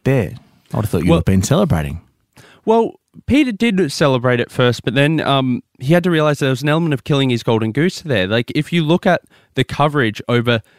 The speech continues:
Speaker 2: seven, seven words that Yasmin wrote launched hundreds of think pieces. It's like the, it's the face that launched a thousand ships, but an even better situation for him. And if Yasmin leaves the country,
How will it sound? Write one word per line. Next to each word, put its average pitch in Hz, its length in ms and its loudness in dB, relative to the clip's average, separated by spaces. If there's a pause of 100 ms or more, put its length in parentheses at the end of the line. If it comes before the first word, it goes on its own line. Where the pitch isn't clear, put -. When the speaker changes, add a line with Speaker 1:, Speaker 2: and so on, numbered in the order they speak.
(140)
Speaker 2:
seven, 196 540 0
seven 214 720 -2
words 113 640 -2 (340)
that 123 200 -2
Yasmin 107 380 -2
wrote 95 320 0 (280)
launched 117 500 -2 (180)
hundreds 123 800 -2
of 123 160 -2
think 120 400 -4
pieces. 90 680 -6 (380)
It's - 380 -2 (260)
like 143 200 2
the, 147 280 0
it's - 180 -4
the 135 200 -4
face 151 280 0
that 160 100 -2
launched 120 300 -2
a 113 60 -4
thousand 120 440 -2
ships, - 340 -4
but 123 300 0 (580)
an 127 160 2
even 135 360 0
better 120 220 0
situation 135 640 -2
for 123 240 0
him. 95 160 -2
And 135 300 0
if 147 300 -2
Yasmin 165 580 0
leaves 123 360 -2
the 101 80 -6
country, 95 720 -6